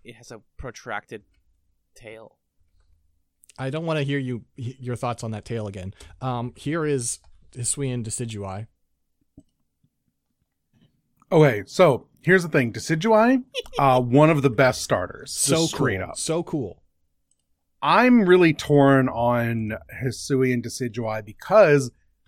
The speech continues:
Speaker 3: uh, like everyone else, I saw the leaks of the three D models, and I think the three D model of this thing is a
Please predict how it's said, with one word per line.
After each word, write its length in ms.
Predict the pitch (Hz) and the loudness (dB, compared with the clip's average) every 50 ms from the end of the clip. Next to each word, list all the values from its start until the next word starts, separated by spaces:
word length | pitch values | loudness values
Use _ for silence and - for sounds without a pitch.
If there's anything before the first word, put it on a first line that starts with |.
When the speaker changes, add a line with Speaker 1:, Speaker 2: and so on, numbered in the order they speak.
| _ - | _ -8
Speaker 3:
uh, 340 | - 127 123 120 110 107 107 123 | -4 -2 0 0 0 -2 -4 -4
like 220 | 131 139 139 139 156 | -2 -2 -2 0 0
everyone 240 | 151 147 143 135 | 2 2 2 4
else, 180 | 151 156 156 - | 4 2 2 2
I 60 | 143 120 | -2 -6
saw 220 | - - 135 135 | -6 -4 -6 -6
the 60 | 123 | -6
leaks 360 | 120 110 123 123 123 - - | -8 -8 -10 -10 -10 -10 -10
of 60 | 143 113 | -8 -8
the 100 | 123 120 | -8 -8
three 200 | - 120 120 117 | -8 -8 -8 -8
D 80 | 117 104 | -8 -10
models, 500 | 107 107 117 131 160 180 202 202 202 - - | -8 -8 -4 -2 2 2 2 2 0 -4 -8
and 280 | 127 127 123 123 117 - - | -6 -4 -4 -4 -4 -6 -6
I 80 | 131 | -8
think 180 | - 160 180 - | -6 -6 -8 -8
the 60 | - | -10
three 220 | - - 165 160 | -12 -8 -6 -4
D 100 | 147 151 | -2 -2
model 240 | 127 127 120 131 143 | -2 0 0 0 -2
of 80 | 147 135 | -2 -2
this 200 | 156 160 151 - | -4 -6 -6 -2
thing 240 | - 185 185 185 196 | -2 0 0 0 -2
is 220 | 135 135 131 110 | -2 -4 -4 -4
a 120 | 123 120 | -4 -8